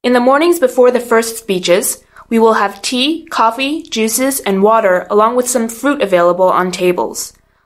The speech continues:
Please help yourselves, but please don't take food or drinks into the conference halls. Just leave used crockery on the tables provided.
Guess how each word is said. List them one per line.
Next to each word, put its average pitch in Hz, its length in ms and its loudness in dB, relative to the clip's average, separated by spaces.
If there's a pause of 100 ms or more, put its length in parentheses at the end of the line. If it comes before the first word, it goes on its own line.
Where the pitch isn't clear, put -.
(140)
Please 339 280 4
help 302 260 0
yourselves, 262 580 0 (260)
but 226 200 -2
please 330 320 4
don't 330 240 0
take 302 180 -2
food 262 300 0
or 226 100 4
drinks 202 380 0
into 202 240 0
the 190 80 0
conference 190 480 -2
halls. 165 500 -4 (320)
Just 247 380 -2
leave 302 260 2
used 233 320 0
crockery 196 560 0
on 185 140 -2
the 185 80 -2
tables 190 360 -4
provided. 165 600 -4